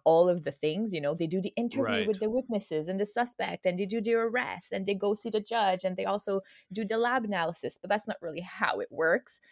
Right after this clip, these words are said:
Speaker 1: Um, so in real life, you really have different people working on specific steps for this process. Um, so it becomes a lot more focus and expertise in a specialized area,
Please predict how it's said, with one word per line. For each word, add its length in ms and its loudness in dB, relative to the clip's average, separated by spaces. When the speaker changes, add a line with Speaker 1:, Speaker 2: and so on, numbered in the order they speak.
Speaker 1:
Um, 300 2
so 180 4
in 160 2
real 220 6
life, 320 4
you 80 0
really 200 4
have 280 2
different 420 6
people 360 8
working 340 2
on 100 -6
specific 600 -2
steps 640 0
for 260 2
this 240 0
process. 640 0
Um, 400 2
so 480 10
it 140 6
becomes 460 2
a 60 8
lot 220 6
more 240 2
focus 640 4
and 220 0
expertise 680 -2
in 100 -6
a 60 -4
specialized 640 -2
area, 560 0